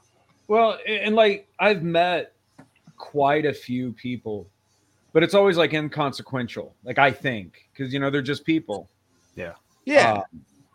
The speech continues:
Speaker 1: but, like, you know, I've hung out backstage with Chris Adler and Randy Blythe and, uh, drank Jim, or Jack Daniels with Jim Dandy.
Speaker 2: Nice.
Speaker 1: You know, like, I, I've met a lot of fucking people, but yeah, uh,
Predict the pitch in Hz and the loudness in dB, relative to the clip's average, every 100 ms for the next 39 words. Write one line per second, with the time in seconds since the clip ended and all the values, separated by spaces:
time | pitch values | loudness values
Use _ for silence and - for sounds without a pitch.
0 | _ 147 170 170 180 202 175 185 214 185 | _ 2 4 4 2 2 2 2 2 2
1 | 143 143 135 - 143 131 117 - 135 135 | 2 0 0 2 0 0 -6 -2 -2 2
2 | 123 127 131 123 120 120 127 117 117 117 | 2 2 2 0 -2 -2 -4 -2 0 0
3 | 120 117 - - _ 127 117 113 104 101 | -2 -4 -10 -20 _ -8 -6 -6 -6 -6
4 | 95 101 143 139 104 120 131 135 - - | -6 -2 -2 -2 -6 -6 -4 -6 -12 -6
5 | 135 120 135 - 127 135 127 - 117 127 | -4 0 -2 -2 -4 -4 -4 -8 -8 -6
6 | 127 120 120 120 120 120 135 _ _ _ | -4 -2 -2 -2 -4 -6 -8 _ _ _
7 | _ _ _ _ - - 135 143 143 147 | _ _ _ _ -20 -2 0 4 2 2
8 | 175 175 185 170 190 180 202 226 180 143 | 0 0 -2 2 2 4 6 8 6 2
9 | 151 165 - 156 139 139 123 160 175 131 | 2 0 0 -4 -2 -6 -6 -8 -6 -6
10 | 117 117 151 143 101 95 _ _ _ _ | -4 0 2 2 0 -6 _ _ _ _
11 | _ _ _ _ _ 185 | _ _ _ _ _ -10